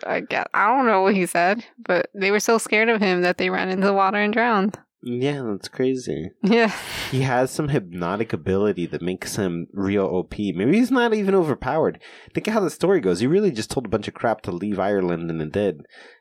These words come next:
Speaker 2: So, and then he went in and he told Jesus, I mean, not Jesus, he told Jehovah, "Hey, let me run the thing." And then Jehovah was like, "Yeah,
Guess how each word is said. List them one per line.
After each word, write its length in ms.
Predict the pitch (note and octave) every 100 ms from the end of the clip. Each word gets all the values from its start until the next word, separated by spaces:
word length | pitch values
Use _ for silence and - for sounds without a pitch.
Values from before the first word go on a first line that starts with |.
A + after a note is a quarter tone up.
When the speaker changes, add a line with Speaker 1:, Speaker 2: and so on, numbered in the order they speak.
| _
Speaker 2:
So, 560 | - - C#3+ C3+ A#2 - _ _ _ _ _ _
and 160 | E3 E3+
then 100 | G3
he 60 |
went 180 | G#3+ A3
in 100 | A3
and 80 | F#3+
he 40 | D#3
told 300 | F#3+ F3 B2
Jesus, 540 | D3+ F3 E3+ C#3+ - - -
I 100 | A#2+
mean, 160 | A#2 A#2+
not 160 | A#2
Jesus, 360 | G#2+ G#2 C3+ C3
he 80 | A#2+
told 200 | D3+ D3
Jehovah, 540 | B2 B2+ B2+ G#2 F#2+ - - - _
"Hey, 320 | - F#3+ C3+ -
let 140 | A#2
me 140 | C3+ D3+
run 260 | C3 E3
the 100 | D3
thing." 360 | A#2+ B2+ F2 C#2+ - _ _ _
And 180 | C#3 C#3
then 200 | C3+ A#2+
Jehovah 360 | B2 C#3+ C3 B2
was 220 | B2+ A#2+
like, 180 | A#2 -
"Yeah, 180 | D3+